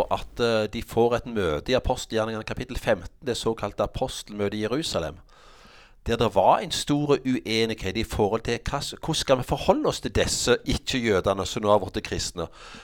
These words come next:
Bør ikke de la seg omskjære, så er en ufravikelig lov hos jødene?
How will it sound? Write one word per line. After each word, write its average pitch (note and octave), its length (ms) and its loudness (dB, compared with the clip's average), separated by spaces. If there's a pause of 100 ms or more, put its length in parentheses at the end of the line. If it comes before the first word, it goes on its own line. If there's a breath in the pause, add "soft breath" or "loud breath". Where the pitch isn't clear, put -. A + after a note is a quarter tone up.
(200 loud breath)
Bør C#3 200 8
ikke D3 220 0
de C3+ 160 6
la B2 120 6
seg A#2 140 -2 (120)
omskjære, F3 960 4
så - 300 4
er A#2 140 4
en B2 280 2
ufravikelig A2+ 640 2
lov B2+ 280 8
hos - 100 -4
jødene? B2 600 4